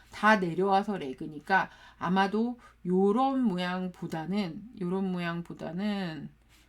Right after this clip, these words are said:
어, 얘는 이렇게 해갖고 이제 밑으로 흘러내렸잖아요. 이렇게 밑으로. 근데 밑으로 흘러내려, 이게 내, 여기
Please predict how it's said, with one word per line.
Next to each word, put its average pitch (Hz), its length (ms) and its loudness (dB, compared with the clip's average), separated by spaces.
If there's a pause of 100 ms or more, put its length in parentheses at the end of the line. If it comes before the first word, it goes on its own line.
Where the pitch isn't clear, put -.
(600)
어, 190 1000 -4 (1900)
얘는 214 560 4
이렇게 208 300 2
해갖고 214 240 2
이제 170 300 -4
밑으로 277 380 2
흘러내렸잖아요. 165 800 -2
이렇게 170 260 -8
밑으로. 170 480 0 (400)
근데 202 120 -2
밑으로 262 380 0
흘러내려, 196 1000 0 (100)
이게 180 260 0
내, 185 340 4 (100)
여기 220 360 2